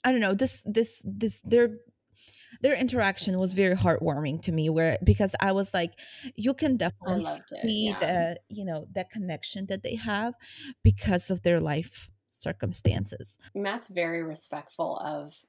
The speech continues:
Speaker 2: her mom's sacrifice as well, and he, he showed her mom, like, a lot of respect and, and how he just, even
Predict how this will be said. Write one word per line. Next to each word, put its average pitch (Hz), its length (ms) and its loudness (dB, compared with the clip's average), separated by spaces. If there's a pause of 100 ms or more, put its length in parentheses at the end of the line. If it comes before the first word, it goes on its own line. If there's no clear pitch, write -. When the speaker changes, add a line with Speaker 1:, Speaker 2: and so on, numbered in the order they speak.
(160)
Speaker 2:
her 190 220 -8
mom's 170 340 -8
sacrifice 147 580 -8
as - 180 -12
well, 151 460 -8
and 165 420 -10 (420)
he, 196 580 -8 (600)
he 240 380 -4
showed 196 360 -2
her 185 160 -6
mom, 165 240 -6
like, 160 160 -10
a 165 80 -6
lot 156 500 -6
of 165 180 -10
respect 170 500 -10
and, 175 220 -10 (100)
and 175 240 -10
how 170 200 -12
he 165 220 -10
just, - 280 -10
even 302 180 -4